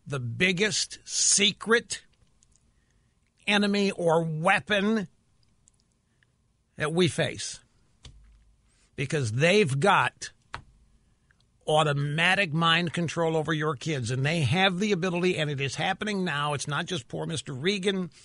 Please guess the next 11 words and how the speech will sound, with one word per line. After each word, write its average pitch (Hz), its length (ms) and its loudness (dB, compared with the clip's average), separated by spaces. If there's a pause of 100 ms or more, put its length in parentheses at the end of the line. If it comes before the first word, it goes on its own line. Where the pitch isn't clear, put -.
(540)
just 143 180 -4
not 127 200 -2
my 156 220 0
friends. 160 440 0
It's 147 160 0
happening 151 400 0
all. 156 180 2
They 160 200 0
are 131 220 -4
turning 214 760 0 (880)
affluent 214 760 0